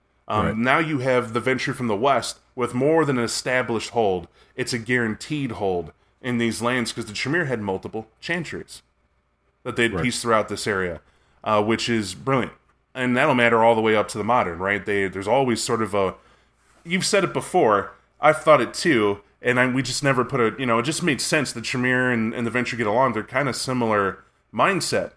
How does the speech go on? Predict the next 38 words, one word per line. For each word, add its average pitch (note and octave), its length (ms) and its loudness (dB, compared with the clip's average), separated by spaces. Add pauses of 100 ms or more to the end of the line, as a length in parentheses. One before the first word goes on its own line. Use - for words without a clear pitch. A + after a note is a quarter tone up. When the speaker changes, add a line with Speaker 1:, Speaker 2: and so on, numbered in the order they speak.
(240)
Speaker 2:
Right. G#2+ 160 0
Speaker 1:
at A#2+ 60 4
a A2+ 40 4
point A#2 320 -2
politically. A#2 540 0
Speaker 2:
Right. - 80 -10 (540)
Speaker 1:
<laughs> - 40 -20
This E3+ 180 -4
is E3 120 -6
where D#3+ 140 2
it A#2+ 120 -6
comes F3 260 -2
from. E2+ 300 -4 (920)
They, C#3 140 2
they D3+ 140 4
were D#3+ 120 6
each D3+ 160 2
other's C3 180 0
strings E3+ 340 -2
to C3 60 -6
the A#2+ 100 0
point B2+ 240 -4
when A2+ 80 -4
they A2+ 80 -2
didn't G#2+ 200 -4
have G#2+ 240 -4
it. - 100 -10
Speaker 2:
Well, C3+ 220 4
and, C#3+ 200 4
and D3+ 140 6
you C#3 60 6
think F#3 180 2
about D#3+ 180 6
it A#2+ 60 6
like G2+ 220 2
this, - 240 2
too, D#2+ 320 0 (120)
right? G2 240 0